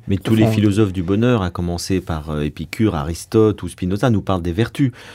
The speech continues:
Speaker 1: Donc les vertus dont vous nous parlez, ce sont, vous reprenez les grandes vertus, euh, des philosophes du bonheur ou vous avez un regard différent sur cette question ?
Speaker 2: Non, je reprends les mêmes vertus car elles sont universelles et elles, d'ailleurs, elles ne sont pas propres qu'aux penseurs d'Oc-, de, d'Occident. Ce sont les,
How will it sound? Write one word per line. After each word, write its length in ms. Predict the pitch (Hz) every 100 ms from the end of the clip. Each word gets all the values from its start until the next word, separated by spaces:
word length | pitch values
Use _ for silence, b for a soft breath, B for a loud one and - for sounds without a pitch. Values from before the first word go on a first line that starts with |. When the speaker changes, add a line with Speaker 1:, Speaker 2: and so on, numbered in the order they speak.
| B
Speaker 1:
Donc 220 | 101 107 107
les 80 |
vertus 380 | 98 113 - 127
dont 140 | 107 95
vous 160 | 95
nous 120 | 98
parlez, 540 | 92 95 87 104 139 160
ce 140 | -
sont, 180 | 101 -
vous 160 | 87 92
reprenez 720 | 123 131 - 117 120 123 120 B B -
les 160 | 90 98
grandes 240 | 95 110
vertus, 580 | 95 104 - - 110 101
euh, 200 | 90 90
des 160 | 82 85
philosophes 400 | 87 92 95 90
du 100 | 92
bonheur 460 | 104 131 165 165
ou 160 | 135 110
vous 420 | 107 107 107 101
avez 160 | 101 98
un 120 | 92
regard 280 | 92 104 90
différent 460 | 92 - 95 95
sur 100 | -
cette 160 | 95 85
question ? 400 | 87 - - 85 b b b b b b _ -
Speaker 2:
Non, 180 | 123
je 80 | 135
reprends 220 | 165 -
les 100 | 175
mêmes 200 | 143 147
vertus 420 | 131 120 - 180 185
car 180 | 123
elles 100 | 113
sont 140 | 110 127
universelles 800 | 123 110 107 - 165 190 131 - -
et 320 | 269 120 113 110
elles, 220 | 113 110
d'ailleurs, 500 | 113 113 113 120 117
elles 80 | 107
ne 100 | 104
sont 200 | - 104
pas 160 | 127
propres 500 | 120 - 135 - -
qu'aux 280 | - 123 110
penseurs 480 | 101 113 110 - 107
d'Oc-, 260 | 98 92 123
de, 400 | 104 95 98 104
d'Occident. 640 | 98 - - 123 190 120
Ce 160 | - 123
sont 140 | 113
les, 120 | 104